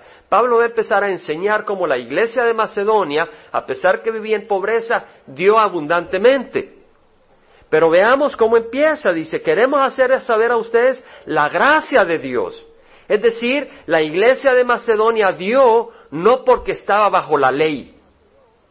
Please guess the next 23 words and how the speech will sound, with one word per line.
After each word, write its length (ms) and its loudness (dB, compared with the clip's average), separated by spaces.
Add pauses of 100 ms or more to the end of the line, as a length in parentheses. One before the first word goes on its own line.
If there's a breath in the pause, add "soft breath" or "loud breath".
(540)
¿Entendemos? 760 0 (220 loud breath)
La 100 0
iglesia 400 2
de 60 4
Macedonia 680 2
dio 400 4 (220 loud breath)
no 340 0
porque 240 2
tenía 460 0
que 100 0
dar 180 2
el 200 -4
diezmo. 540 -2 (1040 soft breath)
La 120 2
iglesia 440 2
de 80 4
Macedonia 640 2
dio 400 2 (180 loud breath)
no 320 2
porque 280 2
tenía 440 -4
que 140 -2
dar, 420 -2